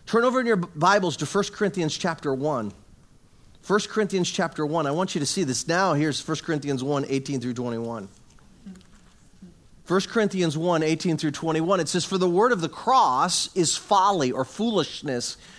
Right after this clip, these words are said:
to those who are perishing." See, God is in the business of using dysfunctional things like the cross to make it functional.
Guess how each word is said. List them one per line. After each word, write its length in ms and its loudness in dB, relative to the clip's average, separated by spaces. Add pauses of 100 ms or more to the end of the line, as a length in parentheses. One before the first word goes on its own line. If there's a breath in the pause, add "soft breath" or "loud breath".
(120)
to 120 2
those 340 4
who 80 2
are 100 4
perishing." 640 0 (680 loud breath)
See, 160 2
God 340 6
is 140 2
in 100 2
the 100 2
business 480 0
of 100 0
using 340 0
dysfunctional 680 -2
things 840 -2 (440 soft breath)
like 420 2
the 120 -2
cross 800 -4 (1040 soft breath)
to 140 2
make 320 2
it 140 2
functional. 840 0